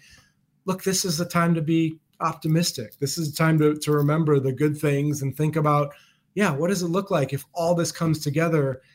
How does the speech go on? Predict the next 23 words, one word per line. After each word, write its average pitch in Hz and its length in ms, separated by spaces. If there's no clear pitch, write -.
in 143 100
twenty 151 300
twenty-four? 151 640
How 147 140
much 160 220
better 151 260
can 151 160
we 147 120
be? 143 380
So, 123 500
um, 123 480
I 151 80
don't, 180 220
you 175 120
know, 131 140
I 151 60
don't 175 140
feel 180 100
like 165 120
I 151 60
have 160 380
to 143 300
create 151 760